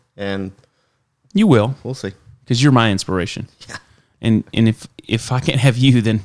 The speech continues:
Speaker 2: <laughs> I got nothing.
Speaker 1: <laughs> You complete me. That's so good. We didn't have a movie plan today.
Speaker 2: No, we did not. But, uh, we'll have one next time. Um, but real quick,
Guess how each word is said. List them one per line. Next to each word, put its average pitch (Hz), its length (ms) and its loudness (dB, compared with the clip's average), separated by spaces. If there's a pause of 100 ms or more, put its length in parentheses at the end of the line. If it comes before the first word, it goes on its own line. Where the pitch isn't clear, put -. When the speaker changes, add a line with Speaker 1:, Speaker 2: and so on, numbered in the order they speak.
(140)
Speaker 2:
<laughs> - 600 -8
I - 80 -10 (120)
got 143 180 0
nothing. 135 400 2
Speaker 1:
<laughs> 190 260 -4 (640)
You 104 180 -4
complete 107 680 -8
me. 101 180 -4 (1160)
That's - 160 -12
so - 220 -8
good. - 260 -10
We 175 140 2
didn't 302 160 -2
have 240 100 0
a 135 60 0
movie 180 260 -2
plan 104 260 -6
today. 104 320 -4
Speaker 2:
No, 202 200 4
we 180 100 8
did 160 160 6
not. 113 340 2
But, 151 280 4 (400)
uh, 117 540 4
we'll 175 120 2
have 151 160 4
one 113 140 4
next 98 220 -4
time. 98 260 -8 (380)
Um, 113 360 0 (160)
but 156 240 2 (360)
real 170 280 4
quick, 131 340 2